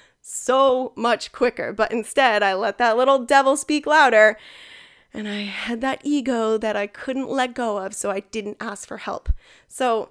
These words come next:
my recommendation to you is don't waste that precious time trying to figure out everything on your own. Just cut back time, get a coach, hire someone that's gonna help you with your meal plan or your fitness or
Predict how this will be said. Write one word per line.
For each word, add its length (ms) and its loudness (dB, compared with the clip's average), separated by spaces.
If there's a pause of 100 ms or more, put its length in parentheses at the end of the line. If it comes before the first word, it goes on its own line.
my 280 -2
recommendation 920 -4 (120)
to 140 -12
you 420 -4
is 240 -4
don't 520 -4
waste 440 -4
that 260 -2
precious 640 -4
time 540 -4 (260)
trying 300 -2
to 80 -4
figure 340 -6
out 320 0 (640)
everything 560 0
on 160 2
your 140 4
own. 260 4 (500)
Just 260 -6
cut 280 -2
back 320 2
time, 560 0 (460)
get 160 4
a 80 4
coach, 380 -2
hire 480 2
someone 320 0
that's 160 -2
gonna 160 -2
help 240 -2
you 80 -6
with 120 0
your 120 2
meal 220 2
plan 320 -2
or 60 -2
your 160 -4
fitness 540 0
or 220 -2